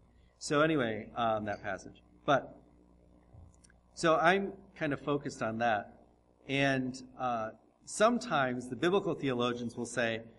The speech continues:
"Well, that verse doesn't really mean, doesn't really apply. It, it, that verse doesn't really mean that the Spirit was involved in creation." And the systematic theologian will come along and say, "Yeah, but the words Spirit and creation are both found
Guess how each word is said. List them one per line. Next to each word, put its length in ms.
"Well, 200
that 480
verse 380
doesn't 480
really 340
mean, 680
doesn't 260
really 220
apply. 500
It, 200
it, 200
that 200
verse 240
doesn't 220
really 200
mean 180
that 120
the 60
Spirit 440
was 140
involved 340
in 100
creation." 640
And 100
the 40
systematic 560
theologian 500
will 80
come 180
along 320
and 100
say, 300
"Yeah, 140
but 120
the 100
words 380
Spirit 540
and 140
creation 540
are 80
both 300
found 420